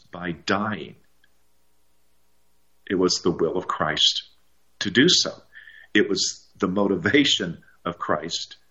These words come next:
to give his life as a ransom for many. Now, Jesus himself makes this very clear in the Gospel of John in chapter ten, verses seventeen and eighteen, when he's, when he's declaring to his disciples,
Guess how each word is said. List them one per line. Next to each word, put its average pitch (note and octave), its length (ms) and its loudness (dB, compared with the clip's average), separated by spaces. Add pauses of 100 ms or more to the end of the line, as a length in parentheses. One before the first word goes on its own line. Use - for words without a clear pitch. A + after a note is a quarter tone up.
(240)
to G#2+ 100 -2
give F#2+ 280 0
his - 220 -2
life D2+ 340 -12 (500)
as E2 200 -2
a D#2+ 60 -2
ransom D2+ 420 -6
for - 120 -8
many. A2+ 360 -6 (1500)
Now, A2+ 100 6
Jesus C3+ 440 4
himself G2+ 440 -2
makes F#2+ 260 -2
this F2+ 160 -6
very E2+ 280 -2
clear F2+ 480 -4 (800)
in F2+ 120 -2
the F2 80 4
Gospel G2+ 460 6
of - 80 -6
John G2 260 0
in D#2+ 60 -2
chapter - 380 -2
ten, F2 540 -6 (520)
verses F2 320 2
seventeen F2 420 2
and D#2+ 120 0
eighteen, E2+ 500 -2 (380)
when G2+ 160 2
he's, - 380 2 (1160)
when F#2 180 -4
he's F2 120 2
declaring A2 480 6
to F#2+ 80 4
his E2 120 0
disciples, - 720 -6